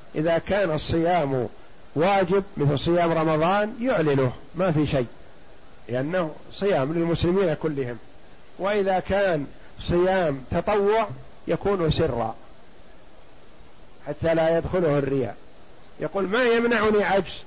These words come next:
ولا ضعف، ولست خائف منك أن أرد عليك أكثر مما تقول، لكني أنا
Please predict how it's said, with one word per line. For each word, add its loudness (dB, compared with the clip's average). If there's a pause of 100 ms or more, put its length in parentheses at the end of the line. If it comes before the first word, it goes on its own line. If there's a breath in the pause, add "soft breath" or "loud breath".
(200)
ولا 4
ضعف، 4 (1300)
ولست 2
خائف 4
منك 2 (180)
أن 2
أرد 2
عليك 2
أكثر 2
مما 2
تقول، 2 (340 loud breath)
لكني 0
أنا 0